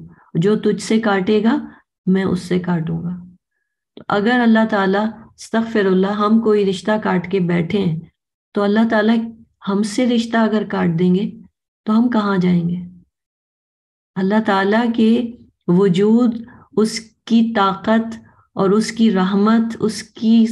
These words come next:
दी हुई बरकत के साथ हम जिंदा हैं। वो रिश्ता कट गया तो हम दुनिया में रहने के लायक नहीं हैं और आखिरत भी खराब। तो ये बड़े सख्त किस्म के अल्फाज हैं कि जो उससे, रहम के रिश्तों से काटेगा,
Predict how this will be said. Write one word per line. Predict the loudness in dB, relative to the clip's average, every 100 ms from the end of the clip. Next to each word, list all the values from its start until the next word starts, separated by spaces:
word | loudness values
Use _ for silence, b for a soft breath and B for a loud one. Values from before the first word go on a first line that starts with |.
| 0
दी | 2 4
हुई | 4 4 4
बरकत | 2 0 0 0 -2 0
के | 0 0
साथ | 0 0 0 -2
हम | 0
जिंदा | 0 0 2
हैं। | 0 0 -2 -6 -16 _ _ _ _ _ _ _ _
वो | -2 2
रिश्ता | 2 0 0
कट | 0 0 0
गया | 0 0 -2 B B _ -12
तो |
हम | -4 -2 0
दुनिया | 0 0 0
में | -2 0
रहने | 0 0 0
के | -2
लायक | 0 0 0
नहीं | 0 -2 -2
हैं | -6
और | -6 -4
आखिरत | -4 -4 -4 -4
भी | -2 -4
खराब। | -4 -4 -6 -12 -20 _ _ _ _ _ _ _ _ _
तो | -4
ये | -2
बड़े | 2 0 0
सख्त | -2 -4 -4 -6
किस्म | -4 -4 -6
के | -4
अल्फाज | -4 -4 -4 -4
हैं | -6 -14 -18 _ _ _ _ _ _ _ -2
कि | 0
जो | 4 4
उससे, | 4 2 0 0 -2 -10 -4
रहम | 0 2 4
के | 4 2
रिश्तों | -2 0 0
से | 0
काटेगा, | -2 -2 0 0 0